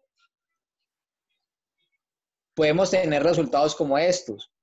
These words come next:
para muchas personas, algunas personas que vieron anteriormente. Estos son ganancias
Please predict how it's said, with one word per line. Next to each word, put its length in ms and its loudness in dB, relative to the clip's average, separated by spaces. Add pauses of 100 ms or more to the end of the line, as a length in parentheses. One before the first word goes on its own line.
(1600)
para 200 2
muchas 320 -4
personas, 440 -2
algunas 320 -4
personas 380 -6
que 80 -10
vieron 260 -4
anteriormente. 720 -6 (440)
Estos 340 0
son 180 0
ganancias 800 -2